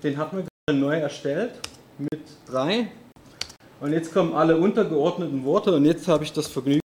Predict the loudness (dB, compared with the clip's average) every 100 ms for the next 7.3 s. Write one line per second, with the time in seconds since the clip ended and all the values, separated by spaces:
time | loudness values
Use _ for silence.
0 | -4 -2 -2 -8 -10 -8 -6 -8 -12 -20
1 | -14 -6 -4 -4 2 4 4 2 0 -16
2 | -20 -20 -8 -4 -2 2 2 0 -8 -20
3 | -20 -20 _ -20 -20 -20 -20 -20 -20 -20
4 | -20 -20 -20 -20 -20 -20 -20 -20 -20 -20
5 | -20 -20 -20 -20 -20 -20 -20 -20 -12 -8
6 | -8 -10 -14 -8 -6 -2 -2 -2 2 2
7 | 2 -4 -14